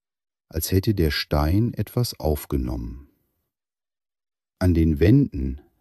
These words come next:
Reste alter Malerei. Blass, kaum noch erkennbar.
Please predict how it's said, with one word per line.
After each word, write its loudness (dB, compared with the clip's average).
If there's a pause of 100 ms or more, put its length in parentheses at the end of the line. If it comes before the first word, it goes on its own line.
(140)
Reste 0
alter 0
Malerei. -2 (680)
Blass, -4 (640)
kaum 4
noch 0
erkennbar. -4